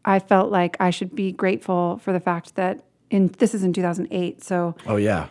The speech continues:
Speaker 2: that you had a job.
Speaker 1: I had a job.
Speaker 2: Yeah.
Speaker 1: No, uh, tons of people were, like, people I had graduated with, my,
Speaker 2: Mm-hmm.
Speaker 1: my,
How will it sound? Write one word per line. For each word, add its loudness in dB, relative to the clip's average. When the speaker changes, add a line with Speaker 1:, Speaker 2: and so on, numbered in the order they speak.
Speaker 2:
that -2
you 0
had 0
a -2
job. -6
Speaker 1:
I 2
had 4
a 2
job. 2
Speaker 2:
Yeah. 4
Speaker 1:
No, 4
uh, 0
tons 4
of -2
people 2
were, 2
like, 0
people 2
I 4
had 2
graduated 0
with, -2
my, 4
Speaker 2:
Mm-hmm. 0
Speaker 1:
my, 2